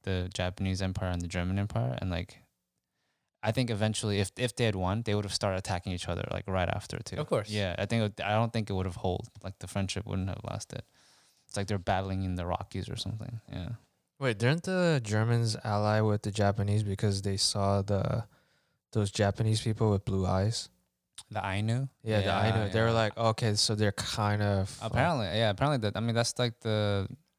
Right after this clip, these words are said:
Speaker 1: just the
Speaker 2: Come on.
Speaker 1: story.
Speaker 2: That's
Speaker 1: Yeah.
Speaker 2: a story. Come on.
Speaker 1: He's
Speaker 2: I'm
Speaker 1: like, he's like, "Oh, if they're the original natives of Japan in Hokkaido and all Japanese people from them, then they're, like, honorary white people." You know what I mean? Yeah.
Speaker 2: They're like,
Speaker 1: I was like, "That
Speaker 2: "Can you,"
Speaker 1: doesn't, that doesn't make
Speaker 2: yeah, that doesn't
Speaker 1: sense."
Speaker 2: make sense.
Speaker 1: <laughs> That
Speaker 2: Then they'll be
Speaker 1: doesn't
Speaker 2: like,
Speaker 1: make sense
Speaker 2: "Can you
Speaker 1: at
Speaker 2: take
Speaker 1: all.
Speaker 2: care of the Asian side for us while we
Speaker 1: Yeah,
Speaker 2: wait?"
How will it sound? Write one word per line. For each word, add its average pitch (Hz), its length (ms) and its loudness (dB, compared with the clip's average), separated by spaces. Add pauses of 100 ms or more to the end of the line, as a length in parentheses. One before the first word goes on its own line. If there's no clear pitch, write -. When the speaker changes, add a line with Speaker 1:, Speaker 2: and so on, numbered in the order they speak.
Speaker 1:
just - 280 -4
the 95 480 -2
Speaker 2:
Come 120 220 0
on. - 40 -
Speaker 1:
story. 104 360 0 (340)
Speaker 2:
That's 101 200 -2
Speaker 1:
Yeah. 113 60 0
Speaker 2:
a - 40 -2
story. 107 340 -2
Come 131 300 -2
on. 101 140 -10
Speaker 1:
He's 123 120 0
Speaker 2:
I'm 139 80 4
Speaker 1:
like, 123 120 2
he's 135 140 0
like, 135 160 2
"Oh, 175 200 2
if 120 160 -4
they're 147 240 2
the 131 140 0
original 123 440 2
natives 98 380 2
of 90 100 -2
Japan 92 320 0
in 87 120 0
Hokkaido 95 520 0
and - 160 -6
all 107 140 2
Japanese 104 360 -2
people 101 260 -6
from 87 280 -2
them, 85 300 -2
then 107 180 2
they're, 104 160 4
like, 90 260 0
honorary 101 800 -2 (220)
white 110 200 0
people." 131 480 -2
You 107 120 0
know 104 100 4
what 104 60 4
I 104 40 2
mean? 110 220 0 (100)
Yeah. 95 240 -6 (500)
Speaker 2:
They're 135 140 2
like, 131 140 -2
Speaker 1:
I 120 40 0
was 123 80 4
like, 117 100 4
"That 127 120 8
Speaker 2:
"Can - 40 2
you," 156 60 4
Speaker 1:
doesn't, 123 140 0
that 131 60 2
doesn't 147 200 2
make 107 140 2
Speaker 2:
yeah, 104 60 -2
that 104 160 2
doesn't 117 80 0
Speaker 1:
sense." 110 80 0
Speaker 2:
make 101 80 -4
sense. 107 200 -2
Speaker 1:
<laughs> - 0 -
That 135 60 2
Speaker 2:
Then 151 80 4
they'll 151 80 0
be - 20 2
Speaker 1:
doesn't 147 120 2
Speaker 2:
like, 143 80 4
Speaker 1:
make 123 80 -2
sense 120 140 0
Speaker 2:
"Can 107 60 0
you 107 40 -2
Speaker 1:
at 107 60 -2
Speaker 2:
take 107 140 4
Speaker 1:
all. 95 60 -2
Speaker 2:
care 202 140 0
of 180 60 -4
the - 180 -4
Asian 127 240 -2
side 156 260 2
for 175 120 -2
us 160 220 2
while 113 140 -2
we 120 100 0
Speaker 1:
Yeah, 117 60 0
Speaker 2:
wait?" 123 240 2